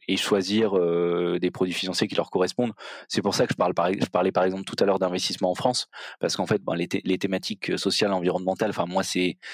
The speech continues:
c'est ce qui me, ce qui m'a conduit dans cette direction et ce qui me pousse à, à développer cette application, mais je veux pas qu'elle soit, euh, uniquement, euh, utilisable par des gens qui ont les mêmes convictions que moi. Euh, je,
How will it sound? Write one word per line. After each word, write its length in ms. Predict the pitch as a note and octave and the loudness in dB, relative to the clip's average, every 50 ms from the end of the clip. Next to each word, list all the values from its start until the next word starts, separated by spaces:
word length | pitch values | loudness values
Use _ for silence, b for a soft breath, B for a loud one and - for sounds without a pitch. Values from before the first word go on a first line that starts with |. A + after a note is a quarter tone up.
| B B B B | B B B B
c'est 160 | - - - | -2 -2 0
ce 120 | F#2 - - | -2 -2 -4
qui 120 | - F#2+ | -4 -4
me, 160 | F#2 F#2 F#2 F2 - _ _ _ _ _ _ _ _ _ - - - F2+ D#2 D2 | -4 -4 -6 -8 -12 _ _ _ _ _ _ _ _ _ -12 -10 -8 -8 -6 -6
ce 80 | - | -4
qui 120 | - - D3+ | -4 -2 0
m'a 160 | G2+ G2 - | 2 2 2
conduit 260 | - - G#2 G2 G#2 | 2 0 0 2 2
dans 120 | G2+ G2 F2+ | 2 2 2
cette 140 | - G2+ | 0 0
direction 460 | F#2 G2 G2 G2 G2 - - A2+ A2 G#2+ | 2 2 0 2 0 0 0 2 2 0
et 60 | F#2 | 0
ce 80 | - | -2
qui 80 | - F#2+ | -4 -6
me 60 | F2+ | -6
pousse 200 | E2 G#2 G2 - | -4 -2 0 2
à, 300 | F#2 F2 F2 F2 - - - | 2 4 4 4 2 0 0
à 600 | - D#3+ - E2+ E2 - - E2+ E2 - E2+ F2 | 0 0 0 2 0 0 0 0 0 0 -2 -2
développer 400 | - F#3 F#3 - F3+ - - F#2+ | -2 -2 -2 0 0 0 0 -2
cette 100 | - - | 0 -2
application, 480 | F2+ - - F2+ G2+ F#2 - C3 C3+ - B B B B B B B - | -2 -2 -2 -2 0 0 2 2 0 0 B B B B B B B -4
mais 180 | F#2 F#2+ F#2 | -2 -2 0
je 60 | F2 | 0
veux 120 | E2+ G2 F2+ | 0 0 0
pas 160 | - A#2 A#2 | 0 0 0
qu'elle 140 | - G#2 F2 | 0 -2 -2
soit, 240 | - - G2+ G2+ G2+ | -2 2 2 4 4
euh, 540 | G2+ G2+ F#2+ F2 F2 F2 F2 F2 E2+ F2 - - | 6 4 4 4 2 2 2 0 0 -2 0 0
uniquement, 720 | G#2+ G2+ A2 G#2 - - G#2+ G2+ G#2 G#2+ G#2+ A2 G2+ F2+ | 0 0 0 -2 -2 0 0 2 4 4 2 2 2 0
euh, 440 | F2 F2 E2+ E2+ F#2 F#2 F#2 F2+ E2+ - | 0 0 0 0 0 0 0 -2 -2 -2
utilisable 520 | G2+ G2 - - G2+ F#2 F#2 G#2 A2+ - - | -2 -2 -2 0 0 0 2 2 2 2 0
par 160 | - E2 F2 | -2 0 0
des 100 | F#2 F#2 | 0 2
gens 160 | F#2 G#2 A2 | 2 0 0
qui 200 | A2 - - G2 | -2 -4 -4 -4
ont 100 | F#2 F#2 | -2 -2
les 100 | F2+ F2+ | -2 0
mêmes 160 | F2 G2 F#2+ | 0 0 -2
convictions 420 | F#2 - G2 F#2 F2+ - - - F2+ | -2 -2 -2 -4 -4 -4 -4 -6 -4
que 60 | - | 0
moi. 180 | - A#2 A#2+ - _ B B B B B B B B - | 0 0 0 0 _ B B B B B B B B -2
Euh, 180 | F2+ E2+ E2+ F2 | 0 0 0 0
je, 140 | E2+ E2 | -2 -4